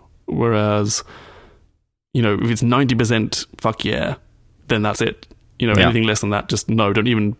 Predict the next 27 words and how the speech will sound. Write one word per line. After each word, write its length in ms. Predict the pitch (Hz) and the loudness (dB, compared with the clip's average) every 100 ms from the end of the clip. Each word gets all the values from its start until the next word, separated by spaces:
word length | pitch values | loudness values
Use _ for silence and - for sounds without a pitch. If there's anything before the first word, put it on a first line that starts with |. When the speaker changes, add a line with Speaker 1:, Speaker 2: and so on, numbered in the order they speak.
| - | -6
Speaker 1:
pretend 360 | 117 - 113 107 | -4 0 0 0
to 60 | |
consider 360 | - 107 110 - | -2 -2 -2 -2
it. 120 | - | -2
You 60 | - | -2
know, 80 | |
you 60 | - | -2
just, 180 | - - - - - _ - | -4 -8 -18 -20 -20 _ -8
just 160 | 117 | -2
knock 180 | 113 107 | -2 -2
it 60 | 123 | 0
out. 200 | 120 - - 143 | -2 -4 -6 -2
Um, 580 | 123 127 123 120 123 - | 0 0 0 0 0 0
more 220 | 139 139 | 0 2
study 360 | - 147 143 135 | 0 0 2 2
will 120 | 135 | 2
be 100 | 139 | 2
done. 240 | 139 139 - - - | 2 0 -4 -14 -2
Speaker 2:
I'm 120 | 131 127 | 2 6
glad 180 | 139 | 6
that 100 | 143 | 8
I 100 | 139 | 6
also 260 | 131 120 113 | 6 4 4
have 320 | 104 - 123 | 2 0 0
the 420 | 131 117 107 104 | 4 6 6 4
paper 260 | 104 131 120 | 4 4 4
book, 220 | 95 - | 2 0